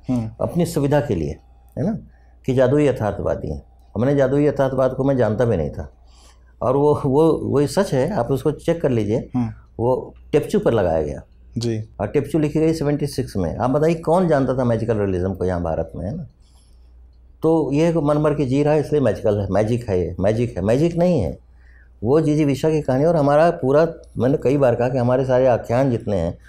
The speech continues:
Speaker 1: हम्म।
Speaker 2: फोक टेल्स हैं, तमाम ऐसे जादुओं से भरे हुए हैं, है ना? तो उनको न जानना कई बार ये मुश्किल, तो कौतुक तो होता है, बहुत कौतुक होता है।
Speaker 1: इसी
Speaker 2: और
Speaker 1: कौतुक पे एक सवाल
Speaker 2: अभी भी होता है।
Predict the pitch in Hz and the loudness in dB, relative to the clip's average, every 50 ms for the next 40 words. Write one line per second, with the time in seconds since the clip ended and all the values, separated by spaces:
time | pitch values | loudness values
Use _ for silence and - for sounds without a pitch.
0 | - - 131 110 113 131 139 139 - - 113 104 95 - - 92 104 - - - | -6 -4 -4 -2 0 0 -2 0 0 0 0 0 0 -2 -4 -4 -4 -6 -10 -20
1 | - - - _ _ _ - 117 127 143 151 147 143 - - 139 120 123 101 95 | -20 -20 -20 _ _ _ -2 0 2 2 2 2 0 0 0 0 2 2 2 2
2 | 101 104 104 104 - 127 139 170 196 190 175 165 147 127 117 113 - - - 127 | 2 -2 -2 -2 -2 -2 0 2 2 2 4 4 2 2 2 0 -2 -4 -4 -4
3 | 151 196 156 104 - - - - - - - - - - - - - - - - | -2 -2 -2 -4 -6 -10 -18 -20 -20 -20 -20 -20 -20 -20 -20 -20 -20 -12 -4 -2
4 | 139 147 151 147 - - - - 113 120 127 135 127 - 165 175 180 156 135 131 | 0 2 2 0 0 -4 -8 -4 -2 0 2 0 0 2 2 2 2 2 2 2
5 | 147 160 156 151 120 104 98 90 90 107 151 - - - _ _ - - 120 131 | 2 2 4 4 4 4 2 2 0 0 -2 -4 -6 -10 _ _ -2 0 2 2
6 | 127 120 107 107 120 143 233 233 165 - - 113 120 131 127 123 113 117 120 - | 2 2 2 2 2 2 0 -4 -6 -4 -2 0 0 2 2 0 0 -2 -2 -4
7 | - - - 139 135 - 151 - - 147 151 147 - 185 180 - 170 139 139 131 | -4 -4 -4 -4 -2 -2 -2 0 0 0 0 2 0 -2 -2 0 0 0 0 0
8 | - 143 135 120 104 101 - - - - 120 123 123 - 120 117 117 123 113 104 | 2 2 2 2 0 -2 -4 -6 -6 -4 -2 -2 -2 -2 -2 -2 0 -2 -2 -2
9 | 95 90 90 90 92 113 - - - - - - - - - - - 190 190 175 | -2 0 0 0 0 -2 -4 -8 -16 -20 -20 -20 -12 -6 -4 -2 0 0 0 0
10 | - - - - - - - - - 139 135 120 - 151 147 - - - - - | 0 -4 -10 -10 -6 -4 -4 -2 0 0 0 2 0 0 -2 -4 -10 -16 -16 -18
11 | - - - - - - 139 131 127 127 131 - - 127 113 113 117 127 143 156 | -20 -20 -20 -12 -6 -2 -2 -2 -2 -2 -4 -6 -4 -2 0 2 4 4 4 4
12 | 160 151 139 123 - - 92 92 90 90 - | 4 4 2 2 2 2 0 0 0 -4 -8